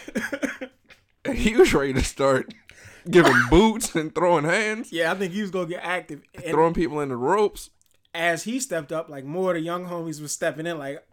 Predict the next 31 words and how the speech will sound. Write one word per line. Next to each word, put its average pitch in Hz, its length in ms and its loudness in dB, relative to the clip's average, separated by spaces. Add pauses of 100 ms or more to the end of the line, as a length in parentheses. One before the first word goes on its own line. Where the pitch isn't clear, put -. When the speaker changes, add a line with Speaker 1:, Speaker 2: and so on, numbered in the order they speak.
(140)
Speaker 1:
"No, 185 240 -2
it 165 140 -2
ain't 190 180 -4
about 175 180 -4
to 156 60 -8
be 202 220 -6
that." 156 180 -4
Like, 127 140 -14
they 165 100 -10
get 156 200 -12
the, 143 180 -12 (280)
and 277 120 -4
I'm 185 100 -6
like, 143 120 -10
"All 131 60 -8
right, 117 180 -16
y'all 185 200 -2
wasn't 135 220 -6
really 127 240 -8
with 127 180 -10
the 127 80 -14
smoke." 131 400 -6 (260)
But 147 320 -4
Speaker 2:
Man, 330 220 -8
how 415 80 2
Speaker 1:
I - 60 4
Speaker 2:
many 440 140 2
Speaker 1:
get 427 100 4
Speaker 2:
of 415 40 0
Speaker 1:
it. - 40 2
Speaker 2:
these 370 140 0